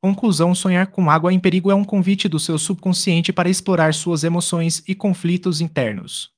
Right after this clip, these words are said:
Esses sonhos podem ser um sinal claro de que algo na sua vida precisa de atenção. Ao prestar atenção a esses sinais, você pode descobrir mais sobre si mesmo e suas preocupações. Refletir sobre seus sonhos e suas emoções é um passo importante para o autoconhecimento e o crescimento pessoal.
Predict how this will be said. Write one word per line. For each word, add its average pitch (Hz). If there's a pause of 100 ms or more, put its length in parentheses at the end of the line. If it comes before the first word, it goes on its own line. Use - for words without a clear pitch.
(260)
Esses 143
sonhos 202
podem 175
ser 180
um 180
sinal 180
claro 147
de 151
que 175
algo 180
na 165
sua 165
vida 175
precisa 202
de 170
atenção. 156 (340)
Ao 160
prestar 190
atenção 185
a 185
esses 185
sinais, 180
você 143
pode 202
descobrir 170
mais 143
sobre 160
si 185
mesmo 165
e 165
suas 196
preocupações. 175 (320)
Refletir 185
sobre 160
seus 160
sonhos 190
e 185
suas 185
emoções 180
é 185
um 185
passo 180
importante 175
para 185
o 190
autoconhecimento 185
e 185
o 208
crescimento 185
pessoal. 131